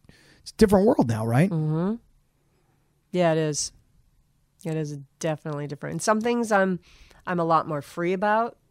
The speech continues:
Speaker 2: and some things I'm a lot more cautious about. You
Speaker 1: What are you
Speaker 2: know?
Speaker 1: more free about?
Speaker 2: Well, like, um, I think with my kids more, I was, you know, I was a bit of a helicopter parent and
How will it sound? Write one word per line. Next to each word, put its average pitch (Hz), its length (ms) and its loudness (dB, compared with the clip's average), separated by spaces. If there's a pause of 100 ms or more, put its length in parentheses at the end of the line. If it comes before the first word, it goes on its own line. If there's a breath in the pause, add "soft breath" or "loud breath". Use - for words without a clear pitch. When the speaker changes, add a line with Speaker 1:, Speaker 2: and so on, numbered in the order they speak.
(140)
Speaker 2:
and 160 140 -10
some 151 160 -8
things 143 180 -10
I'm 147 100 -8
a 143 80 -8
lot 139 160 -6
more 143 140 -12
cautious 127 460 -10
about. 50 280 -14 (1040)
You 143 160 -10
Speaker 1:
What 139 60 8
are 147 40 10
you 156 60 10
Speaker 2:
know? 147 60 4
Speaker 1:
more 127 100 4
free 117 200 2
about? 104 240 0 (320)
Speaker 2:
Well, 294 280 2
like, 220 460 -4 (100)
um, 175 600 -4 (540)
I 214 80 -6
think 226 180 -4
with 208 100 -4
my 180 140 -4
kids 180 400 -8
more, 214 360 -6
I 170 100 -8
was, 160 140 -14
you 226 120 -10
know, 160 300 -8 (480 soft breath)
I 208 60 -2
was 202 100 2
a 190 40 0
bit 196 120 2
of 165 60 2
a 165 40 0
helicopter 147 560 2
parent 147 560 0
and 143 280 -2